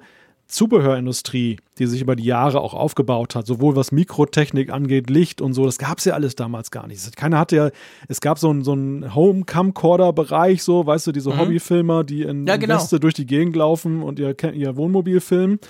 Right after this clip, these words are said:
Speaker 2: Mhm.
Speaker 1: Und dann gab es halt die Profis, die dann halt aber auch Zehntausende von Euro ausgegeben haben für Equipment. Dazwischen gab es wenig. Und das hat sich halt völlig geändert und ich finde, du siehst es halt auch sehr stark.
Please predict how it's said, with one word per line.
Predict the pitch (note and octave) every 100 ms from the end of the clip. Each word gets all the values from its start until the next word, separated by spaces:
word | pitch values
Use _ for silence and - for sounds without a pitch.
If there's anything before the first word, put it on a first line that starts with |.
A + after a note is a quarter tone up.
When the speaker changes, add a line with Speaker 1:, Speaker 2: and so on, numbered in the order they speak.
| -
Speaker 2:
Mhm. | B2+ A#2+ F3
Speaker 1:
Und | D3+ D3+ -
dann | D3+ D#3+ D#3
gab | E3+ D#3+
es | D#3+ -
halt | E3 D#3+
die | D3+
Profis, | - E3+ G3+ G3+ C3+ A#2+ A2
die | -
dann | C3 C3+
halt | C#3 -
aber | C#3
auch | C#3+
Zehntausende | - D#3 D#3 D#3+ C#3+ D3 C#3+ C#3+
von | D3+ C#3+ D3 C3+ _ _ -
Euro | D#3 G3 C#3+
ausgegeben | - A#2 - A2+ B2 A2
haben | A#2 A2+
für | -
Equipment. | - - - - A#2
Dazwischen | B2 D#3 D#3
gab | C3+ D3+ D#3
es | -
wenig. | A2+ A2+ B2
Und | A#2 A#2+
das | C#3
hat | F#3+
sich | F3+ -
halt | D3
völlig | - D3+ D#3
geändert | - - C3+ E3+ D#3
und | C3+
ich | -
finde, | - C3+ C#3
du | C#3 B2+
siehst | A2+ C3 -
es | -
halt | - -
auch | G#2+
sehr | - -
stark. | - - - -